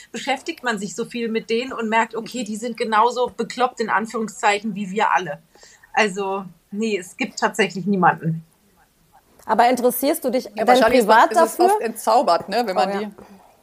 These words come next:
Speaker 1: ich gar nicht so sagen, ob ich mich privat dafür interessiere. Das gehört halt so dazu, ne? Ich habe ja einfach nur ein großes Interesse an Menschen. Mein Job ist ja nicht, da, die Leute anzuhimmeln und zu sagen, boah, die sind so toll, sondern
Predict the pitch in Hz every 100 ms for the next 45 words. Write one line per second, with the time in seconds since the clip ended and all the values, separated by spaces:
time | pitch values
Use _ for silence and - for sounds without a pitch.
0 | _ _ _ 185 180 185 170 165 170 208
1 | 202 170 165 175 - 170 175 165 180 170
2 | 175 156 165 170 165 185 170 170 - -
3 | 226 240 196 175 175 170 165 - 415 -
4 | - 180 233 - _ _ _ - - 220
5 | 285 208 233 214 208 220 208 - - 196
6 | 190 269 247 214 196 - 226 202 175 175
7 | 190 247 - 165 165 - 214 262 285 -
8 | 254 - 226 - 226 208 254 - - 208
9 | 190 - - - 190 185 196 208 214 -
10 | 220 - 233 214 202 202 196 196 220 202
11 | 226 226 233 185 165 208 196 180 254 269
12 | 226 - - _ 202 214 208 196 202